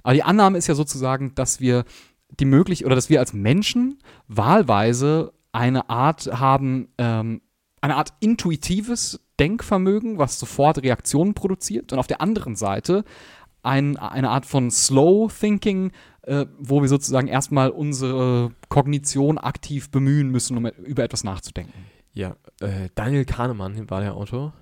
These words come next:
Speaker 2: Ich hab's gerade
Speaker 1: Okay,
Speaker 2: noch mal
Speaker 1: vielen Dank für den Nachtrag.
Speaker 2: n-, nachgeschaut, ähm, und ja, genau, das Modell ist mir auch bekannt mit dieser, dieser Vorstellung von, das eine machen wir sehr häufig und das andere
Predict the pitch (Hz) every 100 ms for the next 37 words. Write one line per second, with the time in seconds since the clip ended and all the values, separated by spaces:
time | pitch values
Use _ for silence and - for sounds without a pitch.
0 | _ - - - 98 98 95 95 123 123
1 | - 117 104 127 - 98 101 98 95 110
2 | - 135 - 123 127 - 110 110 110 -
3 | - 117 - 131 127 117 87 101 - 73
4 | - 120 101 101 113 110 104 - 104 107
5 | _ - 117 117 - 107 107 110 98 98
6 | 98 95 90 95 95 90 104 - 92 92
7 | - 98 92 98 _ _ _ _ _ 104
8 | - - - - 110 113 110 113 110 104
9 | 101 113 143 143 131 127 123 - 110 113
10 | 107 - 107 113 107 101